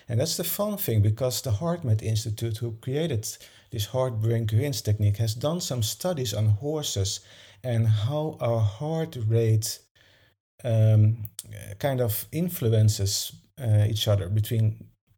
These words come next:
a person, a human being, and a horse. Uh, and if you practice heart-brain coherence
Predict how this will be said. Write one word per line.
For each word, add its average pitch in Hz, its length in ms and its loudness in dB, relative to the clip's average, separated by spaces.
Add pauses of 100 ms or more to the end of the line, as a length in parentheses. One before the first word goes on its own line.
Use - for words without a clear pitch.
(280)
a - 60 -20
person, 135 640 -2
a 131 60 -10
human 104 240 6
being, 110 400 2
and 180 200 -4
a 104 60 4
horse. 104 480 -2 (580)
Uh, 110 460 2
and 123 140 -4
if 113 120 -6
you 117 60 -6
practice 190 420 -6
heart-brain 131 540 -2
coherence 110 720 0